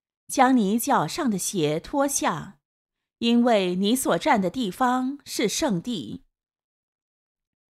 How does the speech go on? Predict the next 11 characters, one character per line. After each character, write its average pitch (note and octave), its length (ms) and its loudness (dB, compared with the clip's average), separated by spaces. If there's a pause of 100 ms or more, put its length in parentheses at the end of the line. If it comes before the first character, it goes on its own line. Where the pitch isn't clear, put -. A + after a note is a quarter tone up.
(840)
也 A3+ 200 6
在 C4+ 380 2
我 G#3+ 100 0
们 E3+ 120 2
生 E4 280 0
活 F#3 160 4
中 C4+ 400 0
活 F3+ 320 2
出 D#4 320 0
圣 D#4+ 380 -2
言。 D#3 600 -2